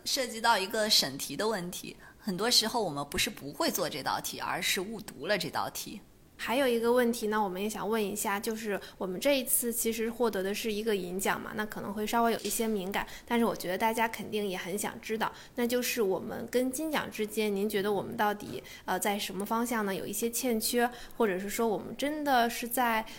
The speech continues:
Speaker 2: 呃，在活动方面做得不如人家金奖的项目吗？还是说我们有哪一些是可以在今年去进步的呢？
Speaker 1: 其实开奖第一时间之后啊，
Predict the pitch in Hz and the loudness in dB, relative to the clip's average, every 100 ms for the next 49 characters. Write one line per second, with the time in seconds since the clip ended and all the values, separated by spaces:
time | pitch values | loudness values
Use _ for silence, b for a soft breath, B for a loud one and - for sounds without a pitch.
0 | B 202 202 - - - - 233 202 214 | B -2 -2 -2 -4 -4 -2 0 2 2
1 | 233 226 226 220 233 208 208 220 190 180 | 2 2 2 2 0 0 0 0 0 0
2 | 190 - 202 190 202 214 220 196 - 202 | -4 -6 -2 0 0 0 0 0 -2 -2
3 | 208 196 175 - - B B 180 190 220 | -2 -2 -4 -8 -10 B B -2 0 2
4 | 208 180 196 170 - - 214 233 233 226 | 2 2 0 0 -4 -6 -4 0 0 -2
5 | - 220 226 220 208 233 240 233 233 233 | -4 -2 0 0 0 0 0 0 0 -2
6 | 262 254 285 220 165 160 - - - - | -2 -2 -2 -2 -4 -10 -14 -20 -20 -20
7 | - - - b b b b - 302 302 | -20 -20 -20 b b b b 0 2 2
8 | - 277 269 330 320 302 254 156 196 240 | 2 0 0 -2 0 0 -2 -2 -6 -4
9 | 269 277 185 175 208 220 - 254 - 294 | -2 -2 -2 -4 -4 -4 -4 -6 -4 -2
10 | 190 - - - | -2 -2 -6 -8